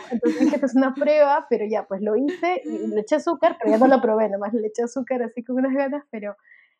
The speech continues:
pero me di cuenta que era parte de ellos, o sea, no es que nadie no lo haya hecho, o sea, todos en esa mesa, algunos se conocían, otros que llegaban como yo,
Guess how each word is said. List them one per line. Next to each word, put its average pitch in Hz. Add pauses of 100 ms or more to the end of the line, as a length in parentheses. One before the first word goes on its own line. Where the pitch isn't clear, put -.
(220)
pero 208
me 202
di 240
cuenta 330
que 302
era 302
parte 370
de 220
ellos, 208
o 202
sea, 202
no 233
es -
que 247
nadie 269
no 226
lo 233
haya 240
hecho, 294
o -
sea, 196
todos 285
en 262
esa 254
mesa, 269 (200)
algunos 277
se 277
conocían, 190 (120)
otros 247
que 190 (100)
llegaban 214
como 180
yo, 269